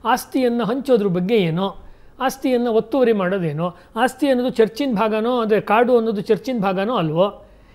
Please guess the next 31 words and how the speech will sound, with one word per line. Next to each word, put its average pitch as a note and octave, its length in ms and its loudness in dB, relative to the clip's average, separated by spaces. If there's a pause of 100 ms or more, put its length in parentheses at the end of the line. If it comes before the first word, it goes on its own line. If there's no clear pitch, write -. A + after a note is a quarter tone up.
(100)
ಇದ್ರ B3 120 -4
ಬಗ್ಗೆ A#3+ 220 -2
ಹಿಂದಿನಲ್ಲಿ G3+ 760 -2 (340)
ರಾಮೇಶ್ವರ B3 540 0
ಮಿಶ್ರ A3+ 260 -4
ಪಂಕಜ್ G3 480 -2
ಅಂತ D3 200 -4 (560)
ಬಹಳ G#3+ 100 2
ದೊಡ್ಡ G#3 240 0
ಸ್ಕಾಲರು, F#3+ 480 -2
ಬನಾರಸ್ G3 360 0
ಹಿಂದೂ G3+ 180 -6
ಯೂನಿವರ್ಸಿಟಿಯಲ್ಲಿ F#3 520 -6
ಪ್ರೊಫೆಸರ್ F3 340 -4
ಆಗಿದ್ರು C3 260 -8
ಇವರು. C3+ 340 -10 (300)
ಇನ್ನೊಬ್ರು B3+ 340 -2
ಡಾಕ್ಟರ್ G3+ 300 -4
ಕುಸುಮಲತಾ C4+ 540 -2
ಕೇಡಿಯಾ F#3+ 380 -2
ಅಂತ, D#3+ 180 -6
ಅವರು F#3+ 220 -2
ಎಕನಾಮಿಕ್ಸ್ A3+ 500 -4
ಪ್ರೊಫೆಸರ್ E3 360 -6
ಆಗಿದ್ರು. A#2 340 -10 (340)
ಅವರಿಬ್ರು A3 540 0 (320)
ಅದ್ಭುತವಾಗಿ C4 600 -4
ಇದು G3+ 100 -4
ಒಳ್ಳೊಳ್ಳೆ A#3+ 320 -2
ಪುಸ್ತಕಗಳನ್ನು F3 600 -6
ಬರೆದಿದ್ದಾರೆ. G#2+ 560 -16